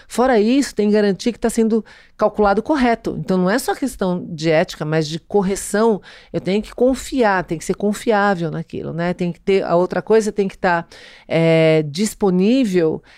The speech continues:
e escalável dependendo de como aquilo faz impacto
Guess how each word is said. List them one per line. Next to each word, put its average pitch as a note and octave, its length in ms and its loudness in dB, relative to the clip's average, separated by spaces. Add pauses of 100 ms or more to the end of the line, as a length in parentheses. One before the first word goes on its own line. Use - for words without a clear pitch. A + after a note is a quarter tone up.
(160)
e F3+ 220 -2
escalável A#3+ 840 0
dependendo A#3 720 0
de A3+ 160 -6
como G3+ 600 2
aquilo G#3 360 -2
faz F#3 340 -2
impacto F3 840 -2